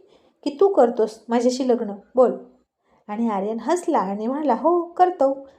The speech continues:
स्वीटीची काही हरकत नसेल तर I am ready." तसं स्वीटीने त्याला एक फटका दिला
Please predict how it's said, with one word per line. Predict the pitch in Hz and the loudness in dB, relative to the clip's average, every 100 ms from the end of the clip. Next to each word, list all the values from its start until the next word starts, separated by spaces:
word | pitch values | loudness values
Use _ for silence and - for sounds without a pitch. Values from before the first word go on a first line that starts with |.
| _ | _
स्वीटीची | - 339 349 339 294 | -6 -2 0 -2 0
काही | 254 | 0
हरकत | 254 233 220 226 | 0 -2 -4 -6
नसेल | 233 - 233 | -6 -4 -4
तर | 240 240 - - | -4 -6 -16 -10
I | 226 | -6
am | 285 381 | -4 0
ready." | 381 233 - _ _ _ _ _ _ _ - | 0 -2 -6 _ _ _ _ _ _ _ -8
तसं | 208 | -4
स्वीटीने | 220 233 208 214 214 | -4 -4 -6 -4 -4
त्याला | 214 | -2
एक | 220 233 - | -2 -4 -4
फटका | 208 - 185 | -4 -2 -2
दिला | 190 190 | -2 -6